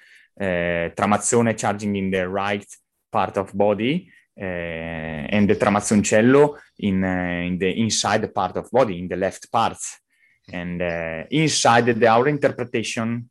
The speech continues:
in the, our dynamic interpretation of the Assalto, he make a sense, because the don't broken, uh, the forces, the dynamic inside the, the interpretation, but,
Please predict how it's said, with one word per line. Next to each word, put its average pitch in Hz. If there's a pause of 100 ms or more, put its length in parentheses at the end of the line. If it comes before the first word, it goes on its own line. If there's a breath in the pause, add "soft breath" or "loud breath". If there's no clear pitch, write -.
(160)
in 101
the, 95
our 110
dynamic 123
interpretation 120
of 110
the 139
Assalto, 131
he 123
make 107
a 101
sense, - (720 soft breath)
because 107
the 101
don't 120 (140)
broken, 101 (440)
uh, 85
the 95
forces, 98
the 101
dynamic 92
inside 90
the, 82
the 98
interpretation, 139
but, 113